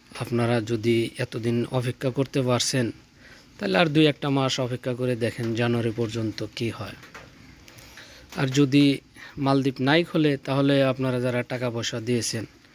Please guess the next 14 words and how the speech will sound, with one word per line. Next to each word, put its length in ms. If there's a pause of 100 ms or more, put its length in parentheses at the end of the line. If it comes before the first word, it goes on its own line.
(440)
দালালের 440
কাছ 260
থেকে, 340 (920)
টাকা 200
পয়সা 340
আপনারা 340
তুলে 260
নিতে 240
পারেন। 300 (1900)
তো 220
এই 160
ছিল 420
আজকের 480
ভিডিও। 400